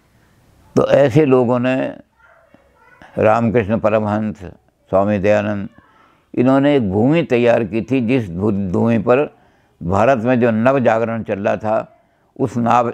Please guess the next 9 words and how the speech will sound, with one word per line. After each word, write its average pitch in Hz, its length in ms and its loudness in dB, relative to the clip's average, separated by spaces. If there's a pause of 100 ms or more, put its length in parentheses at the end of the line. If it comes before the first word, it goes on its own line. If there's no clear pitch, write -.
नव, 123 240 0
नव 113 460 -2
जागरण 113 480 -2
को 127 280 -2 (840)
प्रकाश 143 520 2
में 127 140 2
लाने 110 300 0
के 104 120 -6
लिए 95 320 -10